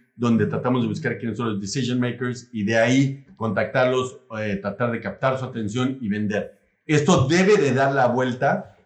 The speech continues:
en el próximo periodo a que sea el producto gratuito que ofrecemos, que ofrecemos a todo, a todos gratuitamente, eh, con, con componentes mucho más operacionales donde les vamos a regalar, ¿no? Es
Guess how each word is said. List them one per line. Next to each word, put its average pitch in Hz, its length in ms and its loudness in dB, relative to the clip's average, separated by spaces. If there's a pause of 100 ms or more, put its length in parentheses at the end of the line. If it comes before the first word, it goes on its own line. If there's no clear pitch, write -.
en 110 180 2
el 107 160 -2
próximo 123 500 0
periodo 120 480 0
a 110 160 -4
que 131 240 -4
sea 135 300 4
el 131 180 2
producto 139 640 4
gratuito 127 680 0
que 117 80 -8
ofrecemos, 107 480 -2
que 107 120 -14
ofrecemos 110 420 -4
a 107 80 -6
todo, 135 420 -4 (260)
a 101 120 -4
todos 131 220 2
gratuitamente, 131 920 -2 (320)
eh, - 420 -2
con, 127 440 0 (220)
con 123 440 0
componentes 127 600 0
mucho 147 300 0
más 143 240 -2
operacionales 120 680 -2
donde 110 220 -2
les 101 200 -4
vamos 160 540 2
a 113 440 -4
regalar, 117 1000 0 (340)
¿no? 110 320 2
Es 127 200 0